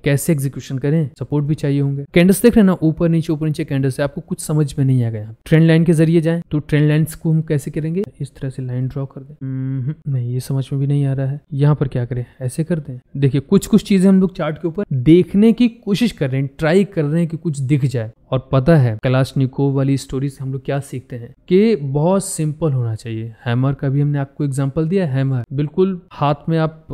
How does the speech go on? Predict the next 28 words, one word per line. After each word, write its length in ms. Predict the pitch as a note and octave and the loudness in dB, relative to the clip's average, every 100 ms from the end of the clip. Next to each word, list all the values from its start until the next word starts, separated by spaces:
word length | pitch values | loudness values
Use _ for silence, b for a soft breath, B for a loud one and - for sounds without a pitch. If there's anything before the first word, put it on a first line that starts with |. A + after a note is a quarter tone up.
| B2 | -6
हथौड़ा 280 | D3 - C#3 | -4 -2 0
उठाओ 340 | D3 B2+ D#3+ A3+ - | 0 0 -2 -4 -8
और 140 | B2+ - | -10 -6
काम 300 | A#2+ B2+ C3 C3 A2+ - _ | -4 -2 -4 -8 -16 -20 _
हो 180 | C3+ A#2 | -4 -2
गया, 160 | G#2+ A2 _ - | -2 -8 _ 0
बहुत 280 | D#3+ F3+ F#3 | 4 4 6
ईजी, 320 | E3 C3+ A2 - | 4 4 -2 2
ईजी 220 | G3 F#3+ | 4 6
सेटअप, 320 | - C3+ A#2+ - _ | 4 0 -4 -10 _
ईजी 240 | E3 D#3+ E3+ | 6 8 6
टूल। 260 | D#3+ A2+ G#2 | 2 -4 -4
ये 180 | D#3 F3+ | 2 2
सारी 240 | G#3 F3+ F#3+ | 4 4 4
चीजें 220 | G3+ F#3+ | 2 2
हमें 140 | G#3 | 2
देखनी 340 | D3 D3 - G3 | 2 0 2 0
पड़ 180 | G3 C3+ | 2 0
रही 100 | C3+ | -2
हैं। 60 | |
अब 160 | D#3+ D3+ | -2 -2
जितना 300 | C#3+ C#3 F#3 | -4 -2 0
ही 120 | G3 | 2
हम 120 | F#3+ | 2
इसके 240 | F3 F3 F3+ | 0 -2 -4
ऊपर 160 | F3 | -4
प्रेशर 400 | E3+ - D3 F3 | -6 -6 -6 -6
दिखाएंगे, 600 | D3 C#3+ C#3 C#3+ C#3+ C#3+ | -6 -6 -4 -4 -4 -4